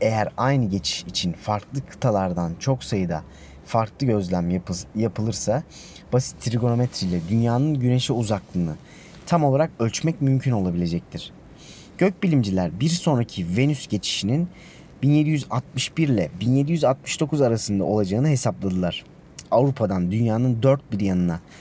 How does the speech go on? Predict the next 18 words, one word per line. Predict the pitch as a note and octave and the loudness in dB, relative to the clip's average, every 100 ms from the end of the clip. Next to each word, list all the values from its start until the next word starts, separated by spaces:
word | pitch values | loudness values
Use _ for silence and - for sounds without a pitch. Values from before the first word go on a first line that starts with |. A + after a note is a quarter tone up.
| - | -18
keşif | - B2+ - C#3+ | -2 0 0 -2
grupları | B2 G#2+ - F2+ | -4 -4 -2 -2
gönderilerek | F2 G2+ G#2+ G#2+ A#2 G2+ G#2+ - - - - | 0 2 2 2 2 0 -2 -4 -14 -12 0
mümkün | C3+ C#3+ D#3+ - | 2 2 0 0
olduğunca | A#2 A#2+ A#2 C#3+ A2 | 0 2 2 2 2
fazla | G2+ - A2 B2 | 0 -2 0 0
sayıda | B2+ G#2+ F2+ E2+ - | 0 0 0 -2 -4
uzak | A2 C3 B2 | 0 0 0
noktadan | A2+ G2 G2+ F2+ A2+ E3 - - - - | -4 -2 -2 -2 -2 -4 -8 -20 -10 -2
bu | E3 | 2
geçişin | C#3+ - - F#2+ | 2 0 -2 -2
görüntülenmesine | F#2+ A2+ B2 B2 A#2+ A#2+ B2+ - | 0 0 0 0 0 0 0 -2
çalışıldı. | D#3+ C3 G#2 - F#2 D#2 - - - - - - - - - - | -2 -2 -2 -4 -6 -6 -12 -20 -20 -20 -20 -20 -20 -20 -14 -2
Bin | G#2 | 2
yedi | G#2+ G#2+ | 2 2
yüz | G#2+ | 2
altmış | G2+ - - - | 0 -2 -8 -2
birde | G2+ C3 | 0 0